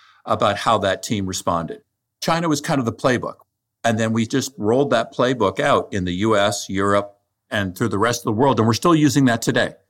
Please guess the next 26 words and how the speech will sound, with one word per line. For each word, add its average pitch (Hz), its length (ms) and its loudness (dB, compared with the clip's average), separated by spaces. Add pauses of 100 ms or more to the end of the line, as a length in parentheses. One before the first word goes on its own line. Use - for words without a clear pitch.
(200)
In 135 160 0
China, 165 340 0
they're 117 160 2
back 127 320 0 (160)
in 139 140 2
the 123 80 4
office. 113 560 2 (580)
In 117 160 0
China, 135 440 0 (100)
all 131 180 6
of 117 100 2
retail's 123 480 2
open. 120 360 2
In 98 80 0
fact, 117 280 0
retail 123 680 2 (320)
traffic 170 480 0
and 135 100 2
retail 139 300 2
sales 131 340 2
are 110 100 4
up 165 280 2 (400)
in 131 100 2
addition 120 400 0
to 104 80 -6
e-commerce. 98 720 -4